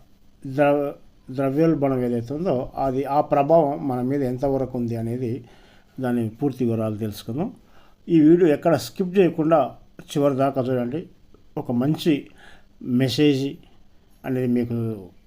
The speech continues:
చేరుతుంది, ప్రతి ఒక్కరికి అర్థం చేసుకుంటారని ఆశిస్తూ, ఆశిస్తున్నాను ఫ్రెండ్. అందుకని ఈ వీడియో చివరి దాకా చూడండి, లైక్ చేయండి, షేర్ చేయండి, కొత్త వాళ్ళు ఉంటే సబ్స్క్రైబ్ చేసుకోండి. ఈ సి-, ఈ వీడియోను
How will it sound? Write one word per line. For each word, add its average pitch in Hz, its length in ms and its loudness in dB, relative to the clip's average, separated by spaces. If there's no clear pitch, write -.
చేరుతుంది, 156 560 0
ప్రతి 135 200 -4
ఒక్కరికి 151 420 -2
అర్థం 135 500 -4
చేసుకుంటారని 131 500 -4
ఆశిస్తూ, 120 520 -4
ఆశిస్తున్నాను 131 600 -4
ఫ్రెండ్. 214 240 -4
అందుకని 151 320 0
ఈ 151 220 2
వీడియో 143 300 2
చివరి 127 280 -2
దాకా 127 180 0
చూడండి, 120 520 -4
లైక్ 123 440 -4
చేయండి, 120 380 -2
షేర్ 120 440 -4
చేయండి, 113 460 -4
కొత్త 139 200 -4
వాళ్ళు 127 240 0
ఉంటే 117 300 -4
సబ్స్క్రైబ్ 110 500 -8
చేసుకోండి. 107 520 -10
ఈ 131 120 -4
సి-, 131 320 -6
ఈ 139 140 -2
వీడియోను 135 800 0